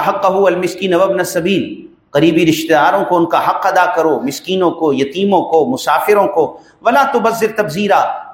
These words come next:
فضول خرچی مت کرو۔ إِنَّ الْمُبَذِّرِينَ كَانُوا إِخْوَانَ الشَّيَاطِينِ، فضول خرچی کرنے والے شیطان کے بھائی ہیں۔ دو لفظ ہیں قرآن میں، ایک ہے تبذیر اور ایک ہے اسراف۔ دونوں میں تھوڑا سا فرق ہے۔ اسراف اسے کہتے ہیں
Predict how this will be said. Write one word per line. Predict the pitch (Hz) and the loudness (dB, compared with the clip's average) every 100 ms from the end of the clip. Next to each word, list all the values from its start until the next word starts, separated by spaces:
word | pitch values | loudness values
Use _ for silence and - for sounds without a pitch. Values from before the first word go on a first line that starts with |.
| - | -6
فضول | 160 160 214 | -2 0 0
خرچی | 247 240 247 | -2 -2 0
مت | 247 302 - | 2 0 0
کرو۔ | 170 127 | 0 0
إِنَّ | 226 262 247 | 2 2 0
الْمُبَذِّرِينَ | 233 226 220 220 214 208 | 0 -2 -2 -2 0 0
كَانُوا | - 196 196 | 0 0 0
إِخْوَانَ | 190 190 185 175 | -2 -2 0 0
الشَّيَاطِينِ، | 165 170 160 139 - 165 - | 0 0 0 0 2 2 2
فضول | 151 160 | 0 -2
خرچی | 147 160 160 | 0 -2 -4
کرنے | 160 147 143 | -6 -2 2
والے | 135 139 | 2 0
شیطان | - 131 - 127 110 | -4 -6 -2 -2 -2
کے | - | -10
بھائی | 87 113 107 | -6 -4 -4
ہیں۔ | - - _ _ _ _ _ _ - | -8 -20 _ _ _ _ _ _ -20
دو | 98 165 | 0 2
لفظ | 135 123 123 | 2 0 -2
ہیں | 139 - | -4 -2
قرآن | 98 98 82 | -2 -2 -6
میں، | 87 - _ _ _ | -14 -18 _ _ _
ایک | 139 139 | -2 0
ہے | 131 | -2
تبذیر | 123 120 87 110 190 220 - - | -2 -4 -2 0 0 0 -6 -2
اور | 123 | 0
ایک | 127 135 | 0 -2
ہے | 160 | -4
اسراف۔ | - - 90 87 - - - _ _ _ _ _ _ _ | -4 -4 -4 -4 -6 -14 -20 _ _ _ _ _ _ _
دونوں | 147 147 | 0 2
میں | 135 | 2
تھوڑا | - 135 | 2 0
سا | 135 - | -2 -4
فرق | - 123 - - | -4 -4 -6 -12
ہے۔ | - - _ _ _ _ _ _ _ _ _ - | -16 -20 _ _ _ _ _ _ _ _ _ -4
اسراف | 151 160 123 143 175 - - | -2 0 0 2 0 -2 -4
اسے | 165 170 | -6 -6
کہتے | 165 131 123 139 | -4 -4 -4 -8
ہیں | 123 139 160 | -8 -6 -8